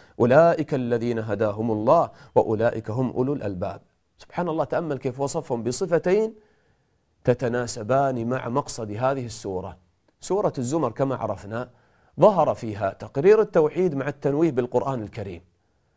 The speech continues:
كما قال الله تعالى: "تنزيل الكتاب من الله العزيز الحكيم،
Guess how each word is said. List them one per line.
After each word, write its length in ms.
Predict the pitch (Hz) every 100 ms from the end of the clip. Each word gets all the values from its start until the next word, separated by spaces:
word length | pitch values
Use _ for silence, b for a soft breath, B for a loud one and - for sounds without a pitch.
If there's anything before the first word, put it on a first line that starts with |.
| _ _ _ _ _ -
كما 220 | 156 143
قال 120 | 135
الله 120 | 123
تعالى: 320 | 117 107 95
"تنزيل 640 | 95 131 139 127 143 156 147
الكتاب 460 | 139 135 156 147
من 200 | 143 147
الله 360 | 143 147 151 143
العزيز 420 | 131 143 147 139
الحكيم، 480 | 139 143 151 160